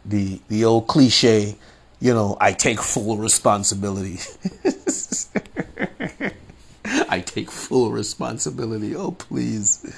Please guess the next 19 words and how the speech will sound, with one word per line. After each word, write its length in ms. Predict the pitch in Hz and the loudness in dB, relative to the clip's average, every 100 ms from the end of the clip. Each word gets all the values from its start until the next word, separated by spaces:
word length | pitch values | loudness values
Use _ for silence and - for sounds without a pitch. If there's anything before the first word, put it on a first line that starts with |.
| - - - - - - | -20 -20 -20 -20 -20 -4
You 120 | 147 | 0
damn 380 | 131 139 143 139 | 4 8 8 8
right 180 | 143 151 | 6 6
you 80 | 135 | 2
better 240 | 120 123 | 2 2
take 220 | 107 123 110 | 2 0 2
responsibility. 960 | 117 - 110 107 107 110 107 107 104 | 0 2 2 2 2 2 2 2 0
Yeah, 460 | 139 143 190 147 113 | 0 4 6 6 4
you 180 | 113 113 | -2 -2
better 260 | 131 - | 0 0
take 200 | 170 143 | 0 0
responsibility, 800 | 127 123 127 117 110 107 110 107 | 0 0 0 0 0 0 0 0
because 260 | 107 117 117 | 0 -2 0
at 140 | 117 | 0
the 120 | 110 120 | 0 0
end 140 | 120 | 2
of 60 | 113 | 0
the 60 | |
day, 460 | 104 127 131 110 | 0 6 6 6